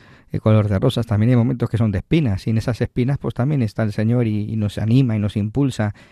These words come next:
y nos dice: "No temas, no temas, que estoy yo aquí, que estoy yo aquí". Pues muchas gracias de verdad por estar, eh, un día más aquí con nosotros en este programa, El Padre Pío en el umbral del paraíso, en el que el Padre Pío nos habla al corazón.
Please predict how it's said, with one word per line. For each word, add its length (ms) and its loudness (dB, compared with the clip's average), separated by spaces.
y 100 -4
nos 140 2
dice: 220 -2
"No 160 4
temas, 420 2
no 120 2
temas, 380 0
que 60 -2
estoy 200 0
yo 80 2
aquí, 400 0
que 80 -16
estoy 200 -4
yo 80 0
aquí". 340 -4
Pues 500 0
muchas 280 0
gracias 340 2
de 80 2
verdad 360 2
por 200 -2
estar, 440 -2
eh, 340 -2
un 120 -2
día 160 0
más 260 0
aquí 200 -2
con 180 0
nosotros 480 -2
en 60 0
este 240 -2
programa, 420 0
El 100 2
Padre 300 2
Pío 140 -2
en 60 2
el 80 2
umbral 260 0
del 120 -2
paraíso, 520 0
en 120 -2
el 80 -2
que 80 -4
el 80 -2
Padre 320 0
Pío 260 0
nos 240 0
habla 280 0
al 180 0
corazón. 500 -2